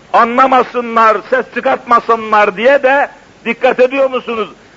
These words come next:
Amerika'da tahsil ve terbiye görenleri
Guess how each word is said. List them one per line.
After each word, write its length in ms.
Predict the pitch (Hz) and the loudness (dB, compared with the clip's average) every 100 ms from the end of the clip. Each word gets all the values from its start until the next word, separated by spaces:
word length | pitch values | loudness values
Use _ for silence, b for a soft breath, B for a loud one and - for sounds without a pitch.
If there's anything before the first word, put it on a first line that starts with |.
| _ | _
Amerika'da 800 | - 247 262 269 262 254 240 233 | 2 2 4 0 0 -2 0 0
tahsil 720 | 220 - 233 190 - 277 247 233 | 0 0 0 0 -6 -8 -4 -2
ve 100 | 226 | -2
terbiye 520 | 220 233 233 247 262 | -2 -4 -2 -2 -2
görenleri 720 | 240 233 233 220 240 330 254 | 2 0 0 0 0 0 -2